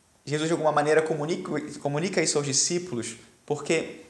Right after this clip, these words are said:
quando veio a calmaria, os discípulos acreditaram em Jesus. Eles disseram,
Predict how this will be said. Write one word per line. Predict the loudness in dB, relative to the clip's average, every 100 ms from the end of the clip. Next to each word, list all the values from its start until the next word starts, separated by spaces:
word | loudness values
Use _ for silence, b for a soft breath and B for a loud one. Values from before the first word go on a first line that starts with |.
| _ _ _ _ _ B B B
quando | 0 2 4
veio | 4 4 6 4
a |
calmaria, | 4 4 6 2 0 -2 -6 -8 -14 b b b b _
os | 0 2
discípulos | 4 2 2 2
acreditaram | 2 0 2 6 6 6 0
em |
Jesus. | -2 -4 -6 -8 -8 -10 -14 -20 _ -12
Eles | -2 0
disseram, | 2 6 8 8 6